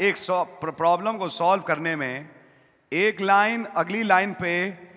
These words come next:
हम कहते थे, "इसका मतलब ये", तब वो उंगली पे पेंसिल मारता था और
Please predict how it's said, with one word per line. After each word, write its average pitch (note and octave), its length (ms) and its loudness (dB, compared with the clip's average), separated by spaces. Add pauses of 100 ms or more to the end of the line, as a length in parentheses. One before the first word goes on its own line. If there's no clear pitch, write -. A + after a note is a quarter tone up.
(380)
हम F#3+ 140 2
कहते F#3+ 220 0
थे, F#3+ 60 -4
"इसका G3 180 -4
मतलब F3 220 -2
ये", D#3+ 220 -2 (440)
तब C#3+ 80 -4
वो F3+ 340 -8
उंगली F#3 260 -6
पे F3+ 180 -6 (460)
पेंसिल G3 320 0
मारता C#3 340 -2
था G2+ 420 -16 (2000)
और D#3+ 320 2